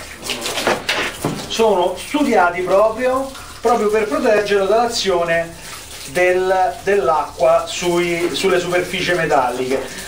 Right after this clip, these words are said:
A questo punto cominciamo a schizzare il getto d'acqua direttamente nel tubo di recupero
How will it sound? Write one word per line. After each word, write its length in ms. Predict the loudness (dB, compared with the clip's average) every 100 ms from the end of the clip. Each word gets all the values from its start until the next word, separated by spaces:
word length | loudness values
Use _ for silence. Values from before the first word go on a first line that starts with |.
| -4
A 120 | 0 2
questo 360 | 2 2 2
punto 380 | 2 0 0 0
cominciamo 680 | 0 0 0 2 2 4 2
a 160 | 2 0 -8
schizzare 1000 | -6 -4 -2 0 2 2 0 -2 -4 -8 -12 -12 -12 -12 -8
il 220 | -4 -2
getto 580 | 0 2 2 0 -4 -2
d'acqua 560 | 2 2 2 2 2 2
direttamente 1040 | 2 0 2 2 2 -2 -6 0 0 0 -4 -12 -12 -4
nel 600 | 0 2 2 2 2 0 -4 -14 -14 -14 -6
tubo 540 | -2 0 2 2 2 0
di 140 | -2
recupero 720 | -4 0 0 2 2 2 0